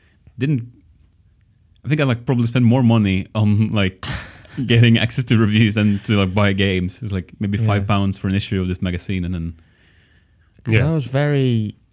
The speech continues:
Speaker 2: I f-, I was very active in terms of following, like, Nintendo magazine
Speaker 3: All right, uh, yeah.
Speaker 2: and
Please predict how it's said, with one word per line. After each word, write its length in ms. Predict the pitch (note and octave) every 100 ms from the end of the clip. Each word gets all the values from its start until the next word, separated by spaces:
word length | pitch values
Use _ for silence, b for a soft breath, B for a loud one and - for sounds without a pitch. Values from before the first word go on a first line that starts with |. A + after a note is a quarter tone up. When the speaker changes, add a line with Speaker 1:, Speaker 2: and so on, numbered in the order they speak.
| _ _ _ _ -
Speaker 2:
I 80 | A2+
f-, 320 | - - -
I 100 | A2+
was 220 | A2+ A2 G#2+
very 340 | A#2+ A#2+ A2+ -
active 480 | A2 - - G#2 G#2
in 140 | G2+
terms 300 | - G#2 G#2
of 60 | G2+
following, 460 | - G#2 G#2 G2+
like, 280 | G2 G2 F#2+ -
Nintendo 600 | G#2+ G#2 - A2 G#2 G2
magazine 600 | G2 F#2 F#2 F#2 F#2 G#2 - -
Speaker 3:
All 160 | C#3+
right, 220 | C#3+ G#2+ A#2
uh, 40 |
yeah. 200 | A#2+ A2+ A#2 -
Speaker 2:
and 500 | G2 G2 G2 F#2+